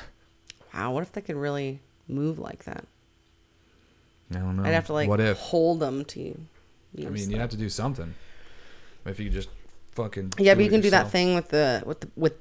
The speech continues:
Speaker 1: with the penal, where you, like, go, "Wah, wah." You know how guys do that? "Well, check it out, it's moving." And you're like, "Yeah, I know. You and every other guy does it." <laughs>
Speaker 2: Yeah, it's the same as a Kegel.
Speaker 1: Yes.
Speaker 2: Mm-hmm.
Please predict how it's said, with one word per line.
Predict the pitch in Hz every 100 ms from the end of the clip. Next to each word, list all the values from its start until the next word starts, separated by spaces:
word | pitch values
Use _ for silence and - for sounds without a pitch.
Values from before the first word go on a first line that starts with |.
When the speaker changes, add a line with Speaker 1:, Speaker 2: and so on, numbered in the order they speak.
| -
Speaker 1:
with | 160 156
the |
penal, | - - 202 208 233 - - - - - -
where | 160
you, | 160
like, | 151 139 - - -
go, | -
"Wah, | - 120 - - -
wah." | 160 196 - -
You | -
know | 165
how | 160
guys | 147 156
do | - 139
that? | 135 151
"Well, | 190 196
check | - 277
it | 254 233
out, | 226
it's | 208 175
moving." | 196 233 208 190 160
And | 151
you're | 160
like, | 165 160
"Yeah, | 196
I | 202
know. | 180 190 175
You | 151 165
and |
every | 170 165 170
other | 160
guy | 160 160
does | 156 165 160
it." | 143 139 -
<laughs> | - - - _ - _ - -
Speaker 2:
Yeah, | 117
it's | 98
the | -
same | - 113
as | 110
a | 90
Kegel. | - 113 98 - _ _ _ - -
Speaker 1:
Yes. | 165 196 262 - - - - - - -
Speaker 2:
Mm-hmm. | 104 104 123